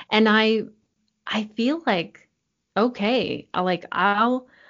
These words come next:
you know, our mastermind today decided we're going to dig into some books together. Like, we will do a study group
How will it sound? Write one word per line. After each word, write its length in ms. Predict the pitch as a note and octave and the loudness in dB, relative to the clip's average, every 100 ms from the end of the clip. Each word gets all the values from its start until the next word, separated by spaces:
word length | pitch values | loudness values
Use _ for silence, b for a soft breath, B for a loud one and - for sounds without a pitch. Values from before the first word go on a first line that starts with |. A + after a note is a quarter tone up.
| b b b b _ _ | b b b b _ _
you 100 | G#3 | 0
know, 80 | F#3 | 2
our 160 | F#3 G3+ | 2 2
mastermind 840 | G3 F#3 G3+ A3+ A3 A3 A3 G#3+ | 0 -2 -6 -8 -6 -4 -4 -4
today 500 | G#3+ F#3 F#3+ F3+ G3+ | -4 -4 0 0 0
decided 520 | G#3+ F3 - F3+ F#3+ F#3+ | -2 -4 -2 0 0 -4
we're 280 | F3 F#3 G3 | -4 -4 -2
going 280 | F#3 F3+ F3+ | -2 -2 -4
to 80 | F3 | -4
dig 260 | F3+ F3+ | -2 0
into 300 | F3+ F3+ F3 | 0 0 -2
some 240 | F3 E3+ E3 | -4 -4 0
books 440 | F3+ C4+ - - | 0 0 -4 -12
together. 520 | - - - - - | -10 -6 -6 -4 -6
Like, 200 | - D3+ F#3 | -6 -8 -2
we 300 | F#3+ G#3+ A3 | 2 4 4
will 320 | G3 G3 F3 | 2 2 0
do 560 | E3+ G3+ G#3+ A3 G3+ - | 0 2 4 4 0 -4
a 220 | D#3+ D#3+ | -6 -6
study 340 | - F#3 F#3 | -4 -2 0
group 340 | E3 D#3 D#3 | -2 -6 -6